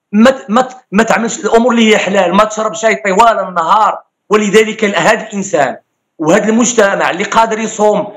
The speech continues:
طوال اليوم، مع أن هذا الصيام راه دورة تكوينية لبناء الإرادة الروحية، لبناء المجتمع اللي كيمتلك القدرة على التطهر،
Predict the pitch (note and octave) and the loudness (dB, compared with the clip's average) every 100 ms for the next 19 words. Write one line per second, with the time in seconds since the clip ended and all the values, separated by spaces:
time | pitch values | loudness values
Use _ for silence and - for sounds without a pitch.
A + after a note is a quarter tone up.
0 | - _ - G#3 B3 C4+ B3+ A#3+ G#3+ G3+ | -20 _ -2 2 2 4 2 2 0 -2
1 | G3+ - _ - F3 A3 B3+ C4 B3+ B3+ | -8 -14 _ -2 0 0 0 0 0 -2
2 | - C4 C4+ C4 G3+ A3 A#3 - F#3 A#3 | 0 2 2 0 -2 0 0 -4 -2 0
3 | D#4 D#4 C#4 C#4 - - _ - F#3 E3 | 0 2 2 2 -2 -18 _ -4 0 2
4 | G3+ G#3+ F3+ E3+ E3 F#3+ F#3 E3 C#3 C#3+ | 2 2 0 0 0 0 0 -2 -4 -6
5 | C3+ A#2+ G2 - - - G3+ G3+ G#3+ G#3 | -8 -10 -10 -12 -12 0 2 4 2 2
6 | G3 C4 C4 - G3+ G3+ G3+ - - _ | 2 2 2 2 0 0 -2 -6 -18 _
7 | F3 G#3 B3+ A#3+ G#3+ B3 A#3+ A3 A3 G#3+ | 0 0 2 0 0 -2 -2 -4 -2 0
8 | E3+ - G#3+ F#3+ - G#3+ D#3 B2 G3+ F#3+ | 0 -2 -4 -4 -2 -2 -2 0 2 2
9 | C#3 | 0